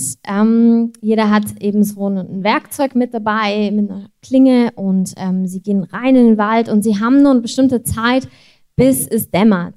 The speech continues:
Also sie haben eine bestimmte Zeit, wie die sie einfach arbeiten können. Und sie haben ein bestimmtes Soll, was sie erfüllen müssen. Sie sind also ein bisschen unter Druck,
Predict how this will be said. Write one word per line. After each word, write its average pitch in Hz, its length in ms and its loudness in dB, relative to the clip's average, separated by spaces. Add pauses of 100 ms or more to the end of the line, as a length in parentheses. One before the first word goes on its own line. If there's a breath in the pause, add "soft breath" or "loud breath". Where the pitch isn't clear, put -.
(140)
Also 180 540 -6 (160)
sie - 100 -16
haben 185 60 -4
eine 190 100 0
bestimmte 214 380 -2
Zeit, 254 320 0 (120)
wie 202 140 -12
die 202 140 -10
sie 202 80 -12
einfach 202 320 -4
arbeiten 277 420 -2
können. 285 320 2
Und 220 140 -4
sie 208 120 -2
haben 196 120 -2
ein 196 60 -2
bestimmtes 190 380 -4
Soll, 208 320 -4
was 208 160 -8
sie - 60 -10
erfüllen 185 420 -2
müssen. 180 280 -12
Sie 180 80 -14
sind 254 240 0
also 233 120 -8
ein 214 80 -4
bisschen 220 280 -4
unter 185 200 -8
Druck, - 360 -4